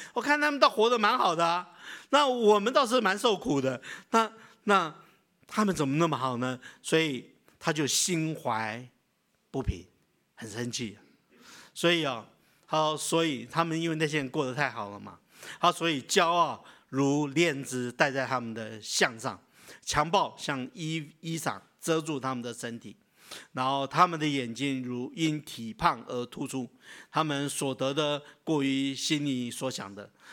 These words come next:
他们讥笑人，凭恶意说欺压人的话，他们说话自高，他们的口亵渎上天，他们的舌毁谤全地。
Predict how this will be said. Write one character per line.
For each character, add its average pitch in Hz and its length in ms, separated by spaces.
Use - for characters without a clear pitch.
他 165 160
们 147 260
讥 156 220
笑 143 240
人， 120 300
凭 139 460
恶 170 180
意 156 180
说 135 360
欺 139 260
压 131 160
人 117 200
的 120 80
话， 117 280
他 151 120
们 135 260
说 151 600
话 135 360
自 156 260
高， 131 320
他 151 200
们 135 200
的 127 220
口 - 480
亵 151 300
渎 107 200
上 110 360
天， 110 280
他 147 140
们 131 100
的 131 100
舌 117 460
毁 107 260
谤 127 260
全 98 380
地。 113 260